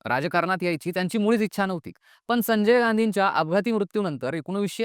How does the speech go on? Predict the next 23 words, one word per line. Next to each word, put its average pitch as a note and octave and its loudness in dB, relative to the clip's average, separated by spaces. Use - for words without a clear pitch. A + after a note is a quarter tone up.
ऐंशी F3+ -4
साली C3+ -2
त्यांना D3+ -6
नाईलाजास्तव F3 0
राजकारणात E3 0
यावं D3+ 0
लागलं. A#2 -6
एकोणवीसशे A3 4
चौऱ्याऐंशी G#3 4
साली C#3+ 2
इंदिरा E3 2
गांधींची F#3 -2
त्यांच्याच D#3 0
बॉडीगार्डने E3 2
हत्या D#3 -4
केल्यानंतर F3+ -2
ते D#3+ 0
पंतप्रधान E3 0
झाले. C3+ 0
वयाच्या G3 6
अवघ्या G3+ 6
चाळीसाव्या F#3+ 2
वर्षी E3 0